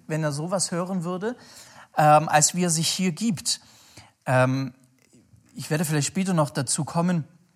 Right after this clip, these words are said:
ähm, warum, äh, warum diese jüdischen Christen das nicht gesagt haben. Ähm,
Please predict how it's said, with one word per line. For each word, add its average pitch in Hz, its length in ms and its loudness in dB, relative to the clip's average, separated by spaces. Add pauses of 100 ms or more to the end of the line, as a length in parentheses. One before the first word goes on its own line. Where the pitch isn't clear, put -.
(1040)
ähm, 131 340 2 (180)
warum, 143 520 2
äh, 160 260 2
warum 143 460 -2
diese 156 200 -2
jüdischen 147 380 -2
Christen 147 320 -6
das 127 160 -2
nicht 135 220 -6
gesagt 127 460 -2
haben. 180 300 -2 (840)
Ähm, 151 440 6